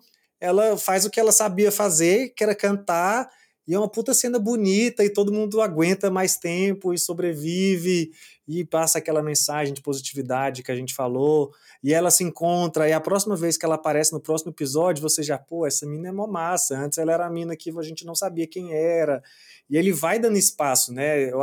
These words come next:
eu, se não me engano, é bem na sequência o episódio dela,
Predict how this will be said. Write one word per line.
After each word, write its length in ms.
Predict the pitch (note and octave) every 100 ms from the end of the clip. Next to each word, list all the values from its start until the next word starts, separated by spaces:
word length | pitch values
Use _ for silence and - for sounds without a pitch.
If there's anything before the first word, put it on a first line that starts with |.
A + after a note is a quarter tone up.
| D3
eu, 120 | D#3 D3+
se 160 | -
não 100 | F#3+
me 80 | A3
engano, 240 | G#3 F3+ G#3+
é 60 |
bem 160 | F#3 F#3+
na 100 | C4
sequência 560 | - C#4 - E3 E3
o 40 | D3
episódio 500 | C#3+ C#3 C3+ C3 B2
dela, 420 | A#2+ B2+ D#3 F3+